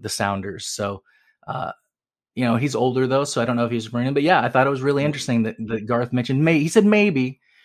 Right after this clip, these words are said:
Speaker 1: but little, at the press conference, we maybe got a little insight to who might be starting. You know, we talked before about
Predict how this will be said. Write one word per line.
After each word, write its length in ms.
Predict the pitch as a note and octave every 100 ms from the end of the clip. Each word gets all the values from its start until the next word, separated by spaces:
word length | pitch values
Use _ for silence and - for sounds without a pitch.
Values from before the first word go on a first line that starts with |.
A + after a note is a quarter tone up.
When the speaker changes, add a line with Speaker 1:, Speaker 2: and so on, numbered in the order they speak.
| _ -
Speaker 1:
but 260 | B2+ A2+ -
little, 480 | E3+ F3+ E3 - F#3
at 140 | F3
the 60 | F#3+
press 240 | F#3+ F3+
conference, 420 | - E3 D#3+ D#3
we 80 | D#3+
maybe 220 | D3+ D3+ D3
got 120 | C#3
a 40 |
little 180 | C#3 C#3
insight 400 | C#3 C#3 C3 A#2+
to 60 | B2
who 80 |
might 200 | B2+ B2
be 100 | A2+
starting. 520 | G#2+ - D3 A2+ G#2+ G#2+
You 80 |
know, 140 | A2 G#2+
we 100 | A#2
talked 340 | B2+ A#2 -
before 360 | A2+ - A#2+ A#2+
about 360 | A2 G#2+ G#2